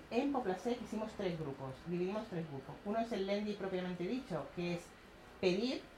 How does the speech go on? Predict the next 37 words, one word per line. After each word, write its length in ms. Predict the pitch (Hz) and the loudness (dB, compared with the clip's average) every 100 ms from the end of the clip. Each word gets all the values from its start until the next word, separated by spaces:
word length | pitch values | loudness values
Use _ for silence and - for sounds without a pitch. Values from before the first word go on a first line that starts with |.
| - - | -14 -4
necesito, 840 | 190 190 - 175 - 233 220 - - - - - - | 0 0 0 -2 2 0 2 0 -2 -14 -14 -8 0
que 60 | |
puede 180 | 220 240 | 6 6
ser 160 | 247 - | 6 4
pedir 220 | 190 208 | 4 4
prestado 380 | 262 262 233 349 | 2 4 8 8
o 40 | |
pedir 240 | 254 202 175 | 8 6 6
regalado, 440 | 156 165 294 220 143 175 | 4 6 8 6 2 0
¿eh? 160 | 320 339 - - - - | -2 -2 -12 -16 -16 -10
Necesito, 420 | 156 156 - 165 220 | -6 -6 -2 0 0
yo 80 | 160 | -4
qué 260 | 143 - | -6 -4
sé, 120 | 214 185 | -2 0
necesito 520 | 147 151 170 165 202 | -2 -6 -6 -2 2
algo 280 | 190 220 240 | 2 2 0
que, 320 | 190 165 156 156 | 0 0 -2 -4
que 100 | 160 | -4
no, 380 | 156 160 160 | -4 -4 -2
no 100 | 170 | 2
vaya 200 | 185 196 | 4 6
a 60 | 190 | 4
devolver. 360 | 170 160 147 139 - - - - - - - - - | 4 2 0 -6 -8 -14 -14 -14 -14 -12 -14 -8 0
Se 80 | |
hizo 180 | 233 240 | 2 4
un 140 | 233 240 | 4 6
segundo 340 | 220 226 220 | 2 2 2
grupo, 240 | 240 269 185 | 2 2 2
que 60 | |
es 80 | 170 | 2
el 100 | 170 | 2
de 160 | 160 147 147 | 4 2 2
regalos, 560 | 160 190 226 220 - - - - | 2 6 6 6 0 -4 -16 -8
que 160 | 160 160 | -6 -4
comentaba 580 | 156 160 165 170 175 196 | -4 -4 0 2 2 0
ella. 240 | 214 247 - - - - - | 0 -2 -4 -12 -12 -14 -4
Regalo, 680 | 185 202 196 185 160 175 370 | 4 6 8 8 8 8 4